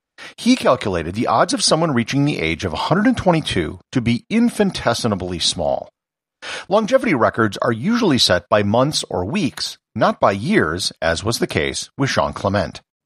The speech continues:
There were other discrepancies with her story. For starters, she never spoke about the cholera epidemic which ravaged Arles in eighteen eighty-four.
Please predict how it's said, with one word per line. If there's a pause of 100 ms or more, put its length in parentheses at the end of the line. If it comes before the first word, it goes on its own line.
(560)
There
were
other
discrepancies
with
her
story. (400)
For
starters,
she
never
spoke
about
the
cholera
epidemic
which
ravaged
Arles
in
eighteen
eighty-four.